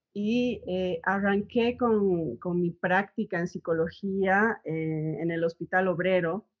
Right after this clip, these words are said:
eh, en, en el, en el, en el piso de pediatría, ¿no? Fue una experiencia extraordinaria, eh, que combinaba, pues, el, el mundo de la psicología y el mundo de la medicina, y ha,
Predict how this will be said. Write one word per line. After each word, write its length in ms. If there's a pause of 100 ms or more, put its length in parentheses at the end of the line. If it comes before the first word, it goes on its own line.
(500)
eh, 640
en, 400
en 160
el, 300
en 220
el, 520 (200)
en 120
el 120
piso 240
de 80
pediatría, 760
¿no? 140
Fue 180
una 140
experiencia 880
extraordinaria, 1120 (840)
eh, 720 (240)
que 520
combinaba, 640
pues, 220
el, 180
el 140
mundo 280
de 60
la 120
psicología 680
y 40
el 80
mundo 240
de 80
la 140
medicina, 840
y 300
ha, 80